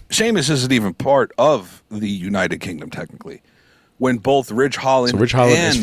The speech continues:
Speaker 2: from Liver's Edge, uh, Liver's Edge, United Kingdom. Go on.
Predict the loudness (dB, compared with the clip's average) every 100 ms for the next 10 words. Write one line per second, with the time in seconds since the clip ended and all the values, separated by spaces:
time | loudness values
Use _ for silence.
0 | 0 2 0 0 0 0 -2 -8 _ _
1 | _ _ -8 -6 -4 0 2 2 2 0
2 | -6 -8 -4 -4 -2 -4 -4 -6 -2 -2